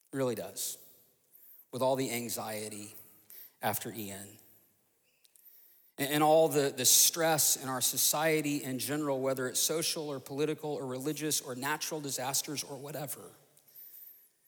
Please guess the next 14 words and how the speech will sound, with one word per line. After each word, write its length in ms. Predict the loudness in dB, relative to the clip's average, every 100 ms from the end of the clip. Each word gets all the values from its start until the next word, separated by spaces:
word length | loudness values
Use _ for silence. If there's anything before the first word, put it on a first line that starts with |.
| _ _ 4
And 80 | 8
so 120 | 10
I 60 | 8
just 240 | 6 4
wonder 380 | 6 6 6 2
this 260 | 6 4
morning, 520 | 4 -2 -4 -6 -8 -10 -14 -20 -20 -20 -20 -20 _ -20 -20 -20 -20 -12 -4
as 140 | 0
we 80 | 0
kick 200 | 0 2
off 180 | 2 2
this 200 | 0 0
new 100 | 2
series 760 | 0 -2 -8 -8 -2 0 0